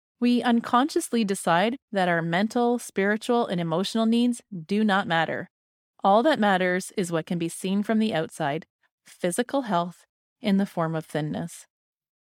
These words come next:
The vast majority of women, actually people in general, are dissociated from their bodies, from our whole body, like all four bodies.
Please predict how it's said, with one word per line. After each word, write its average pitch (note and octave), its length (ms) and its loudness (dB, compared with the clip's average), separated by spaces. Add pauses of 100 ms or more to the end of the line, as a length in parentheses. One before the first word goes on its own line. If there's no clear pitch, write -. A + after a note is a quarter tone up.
(720)
The G3 180 0
vast G3 500 2
majority D#3+ 480 -4
of E3 140 -8
women, F3 400 -2 (420)
actually F3 540 -2
people G#3 400 -2
in D#3+ 120 -2
general, D#3+ 520 -2 (520)
are G#3+ 140 2
dissociated F#3 1000 -4
from F#3 240 -2
their E3+ 140 0
bodies, - 520 -4 (280)
from F3+ 280 0
our D#3 120 0
whole F3+ 420 0
body, C#3 440 -4 (220)
like - 260 -6
all E3 380 0
four D#3+ 320 -4
bodies. F#2 480 -6